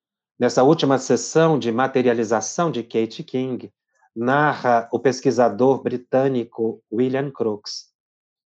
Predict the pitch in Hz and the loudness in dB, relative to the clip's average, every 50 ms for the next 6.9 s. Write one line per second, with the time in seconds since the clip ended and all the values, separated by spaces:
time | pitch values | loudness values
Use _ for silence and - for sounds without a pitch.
0 | _ _ _ _ _ _ _ _ _ _ _ _ _ - 139 156 151 - - 220 | _ _ _ _ _ _ _ _ _ _ _ _ _ 2 4 4 4 4 4 6
1 | 233 208 202 214 196 - 190 180 151 131 175 185 175 170 165 160 - - 180 180 | 6 6 6 2 4 4 4 4 4 6 4 6 6 6 4 2 2 0 2 2
2 | 180 170 143 151 156 156 160 156 - _ 208 214 190 139 107 107 123 123 120 117 | 2 0 0 -2 0 0 0 -2 0 _ 0 0 0 -2 -4 -2 -2 0 0 0
3 | 107 101 98 98 95 - _ _ _ _ _ _ _ _ _ _ _ _ _ _ | -2 -4 -4 -6 -8 -12 _ _ _ _ _ _ _ _ _ _ _ _ _ _
4 | _ _ _ _ 175 180 - - 214 208 196 - - 233 247 247 247 240 220 185 | _ _ _ _ 0 2 6 6 6 6 6 4 6 6 6 6 6 4 4 4
5 | 151 185 185 208 226 220 226 - 208 202 185 170 160 175 196 190 - - - - | 6 4 4 4 4 2 0 -2 -2 -2 -2 0 4 4 4 4 2 -2 2 4
6 | 240 262 262 262 - 254 240 185 139 151 151 147 139 131 127 127 127 - | 4 4 4 4 2 0 0 4 4 6 6 6 6 4 0 -2 -4 -8